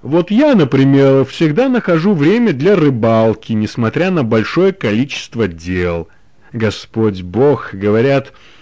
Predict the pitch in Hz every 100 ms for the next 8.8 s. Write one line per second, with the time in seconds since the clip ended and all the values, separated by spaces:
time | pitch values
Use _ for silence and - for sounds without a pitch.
0 | - - 113 131 113 127 - - 170 -
1 | 147 143 127 - - 147 131 - - -
2 | 117 123 165 135 127 - 123 - 151 127
3 | 113 110 104 113 110 107 107 107 101 110
4 | 87 78 - 73 - - - - - -
5 | 120 82 - 131 143 - 196 196 196 160
6 | 170 170 - _ - _ - 143 247 254
7 | - 240 202 208 208 202 190 190 165 185
8 | 175 156 139 139 87 71 - -